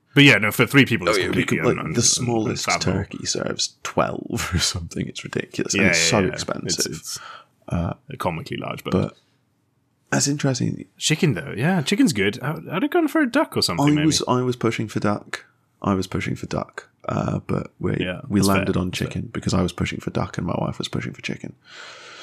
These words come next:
Speaker 2: So we compromised on,
Speaker 1: Yeah,
Speaker 2: we
Speaker 1: teamwork.
Speaker 2: compromised on chicken.
Speaker 1: Yeah.
Speaker 2: Uh,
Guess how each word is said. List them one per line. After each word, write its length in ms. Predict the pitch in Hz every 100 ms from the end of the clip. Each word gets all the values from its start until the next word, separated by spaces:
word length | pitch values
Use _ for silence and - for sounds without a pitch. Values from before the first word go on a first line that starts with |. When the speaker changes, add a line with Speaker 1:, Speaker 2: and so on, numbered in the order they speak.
| - - _ _ _ _ -
Speaker 2:
So 100 | -
we 260 | 90 85 - -
compromised 560 | 98 87 82 64 -
on, 80 | -
Speaker 1:
Yeah, 240 | 196 202 113
Speaker 2:
we 40 |
Speaker 1:
teamwork. 200 | 95 95
Speaker 2:
compromised 280 | 85 90 98
on 80 | 87
chicken. 340 | - 90 - 85
Speaker 1:
Yeah. 160 | 110 - _
Speaker 2:
Uh, 260 | - 87